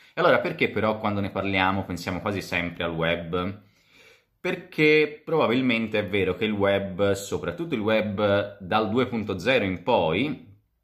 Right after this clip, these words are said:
e quindi l'avvento dei social, ha alimentato molto questa dinamica, eh, donandole una certa virabil-, eh, viralità, nel senso le notizie false hanno iniziato a girare di più ed essere condivise e ricondivise sempre da più persone.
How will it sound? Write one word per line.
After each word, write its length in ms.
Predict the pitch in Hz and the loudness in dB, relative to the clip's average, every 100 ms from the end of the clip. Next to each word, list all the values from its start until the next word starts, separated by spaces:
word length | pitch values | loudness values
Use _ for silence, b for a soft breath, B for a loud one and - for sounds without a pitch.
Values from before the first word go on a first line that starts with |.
| _ _ - - _ _ | _ _ -20 -20 _ _
e 220 | 123 117 | 0 2
quindi 220 | 113 110 | 2 0
l'avvento 340 | 90 98 113 107 | 2 0 0 0
dei 140 | 123 | -2
social, 580 | - 92 90 104 107 - | -2 -2 0 0 -2 -4
ha 160 | 151 151 | 2 2
alimentato 520 | 131 120 113 117 113 | 2 0 0 -2 -2
molto 280 | 101 98 92 | -2 -2 -4
questa 200 | 90 87 | -6 -6
dinamica, 720 | 82 76 73 80 85 78 B B B B B | -6 -6 -6 -6 -4 -4 B B B B B
eh, 560 | 101 101 98 98 98 104 | 2 4 6 4 2 2
donandole 580 | 147 131 127 131 127 123 | 2 4 4 2 2 2
una 180 | 113 | 0
certa 320 | - 131 123 107 | -2 -4 -2 -2
virabil-, 420 | 101 92 92 - | 0 0 -2 -4
eh, 180 | 95 92 | -4 -4
viralità, 600 | 90 98 90 - 82 - | -2 0 0 0 -2 -4
nel 120 | 82 | -12
senso 300 | 80 85 85 | -8 -6 -4
le 100 | 80 | -4
notizie 320 | 92 98 110 107 | -4 -6 -6 0
false 420 | 107 104 101 107 | 2 2 2 -2
hanno 140 | 98 | 0
iniziato 360 | 101 98 101 95 | -2 -2 -4 -2
a 60 | |
girare 280 | 85 107 107 | 0 0 0
di 100 | 90 | -2
più 140 | 120 110 | -4 -2
ed 80 | |
essere 280 | 85 - 85 | -2 -4 -6
condivise 400 | 90 107 90 85 | -4 -4 -4 -6
e 20 | 87 | -4
ricondivise 460 | 104 110 85 80 | -4 -4 -4 -6
sempre 300 | 82 104 98 | -6 -4 -2
da 80 | 90 | -2
più 180 | - - | -4 -8
persone. 640 | 87 - 87 78 78 - | -10 -10 -8 -8 -8 -12